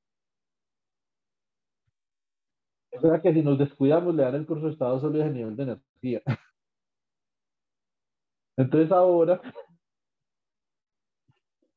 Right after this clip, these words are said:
ahora acá colocamos la energía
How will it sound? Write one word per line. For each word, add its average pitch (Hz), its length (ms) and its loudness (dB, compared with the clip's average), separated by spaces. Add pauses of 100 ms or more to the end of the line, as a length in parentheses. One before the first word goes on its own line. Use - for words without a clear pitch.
(540)
ahora 165 640 4 (960)
acá 151 640 -2 (1300)
colocamos 123 840 -2
la 127 180 0
energía 120 760 -4